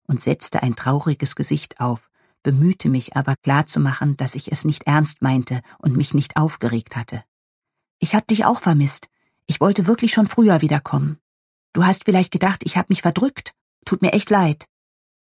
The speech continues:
Ihr Lächeln ließ ein bisschen nach, als sie hinzufügte, „Wahrscheinlich waren in der Zwischenzeit schon viele Kinder hier, um dich zu sehen.“ Ich schüttelte den Kopf, aber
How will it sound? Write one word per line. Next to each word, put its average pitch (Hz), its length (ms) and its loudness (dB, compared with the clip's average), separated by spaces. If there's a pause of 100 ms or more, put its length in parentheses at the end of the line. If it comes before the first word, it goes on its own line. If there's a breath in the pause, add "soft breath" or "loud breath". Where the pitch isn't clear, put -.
(240)
Ihr 151 100 2
Lächeln 160 420 0
ließ 160 200 -4
ein 143 120 0
bisschen 147 320 -4
nach, 135 400 -4
als 147 180 -2
sie - 80 -2
hinzufügte, 160 760 -4 (560)
„Wahrscheinlich 170 560 2
waren 190 200 4
in 165 120 2
der 156 140 0
Zwischenzeit 180 600 -2
schon 165 120 4
viele 202 280 0
Kinder 196 320 2
hier, 151 300 2 (180 soft breath)
um 160 120 0
dich 156 200 -2
zu 170 120 0
sehen.“ 180 400 2 (1000)
Ich - 140 -4
schüttelte - 360 -2
den 127 180 -2
Kopf, - 360 -6 (360 soft breath)
aber - 240 -2